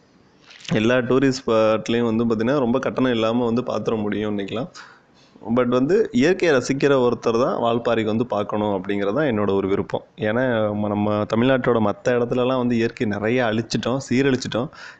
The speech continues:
இங்கேயும் அழிக்க வேணாம் அப்படிங்கிறது தான். அப்புறம் வந்து சி சி டி வி, City Chef என்ன சொல்லியிருக்காங்கன்னா, "இவன் தான் எங்கேயோ நல்லா அடி வாங்கியிருக்கான், வேற யாருக்கோ நடந்த மாதிரி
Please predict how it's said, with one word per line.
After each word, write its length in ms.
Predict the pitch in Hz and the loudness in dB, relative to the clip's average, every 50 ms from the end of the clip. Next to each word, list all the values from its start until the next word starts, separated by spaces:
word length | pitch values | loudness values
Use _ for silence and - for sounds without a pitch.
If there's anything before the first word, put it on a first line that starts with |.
| _ _ | _ _
இங்கேயும் 340 | - 113 113 131 151 156 139 | 0 2 4 4 4 4 2
அழிக்க 260 | 120 120 120 127 123 | 2 0 0 0 0
வேணாம் 400 | 117 110 110 107 107 110 110 107 | 0 0 0 0 0 0 -2 -2
அப்படிங்கிறது 460 | 101 98 92 92 98 95 98 95 98 92 | -4 -6 -6 -8 -6 -4 -2 -4 -2 -2
தான். 160 | 101 104 - - _ - - 120 | -4 -6 -6 -10 _ -20 -14 -10
அப்புறம் 340 | 104 92 - - 120 113 | -10 -10 -6 -2 -2 0
வந்து 160 | 110 110 113 113 | 0 0 -2 -4
சி 120 | - - | -6 -10
சி 120 | - - | -16 -8
டி 140 | - 120 117 110 | -4 -2 -2 0
வி, 160 | 101 101 101 98 101 98 95 101 101 - - _ _ _ - | 0 0 0 0 0 0 -2 -2 -6 -8 -14 _ _ _ -20
City 440 | - - - 110 - - 135 131 120 | -12 -10 -10 -10 -4 0 0 2 2
Chef 240 | 107 - 110 101 | 0 -2 -6 -4
என்ன 200 | - 101 95 98 | -4 -4 -2 -2
சொல்லியிருக்காங்கன்னா, 480 | 101 - 107 101 95 95 98 107 127 123 | -4 -2 -2 -4 -2 -4 -4 -2 -2 -2
"இவன் 200 | 107 98 107 120 | -2 0 0 0
தான் 120 | 127 131 | 2 2
எங்கேயோ 200 | 127 117 110 113 | 0 0 0 0
நல்லா 200 | 113 110 104 110 | 0 0 0 0
அடி 180 | 110 107 113 110 | 0 0 2 2
வாங்கியிருக்கான், 520 | 107 107 104 101 101 98 92 101 101 101 | 2 2 2 2 0 0 0 0 0 0
வேற 160 | 101 101 101 104 | 2 2 2 2
யாருக்கோ 260 | 104 104 101 - - 113 | 2 2 0 0 -2 -2
நடந்த 280 | 104 101 101 95 98 | 0 0 0 0 0
மாதிரி 260 | 98 95 95 98 98 | 0 0 0 0 0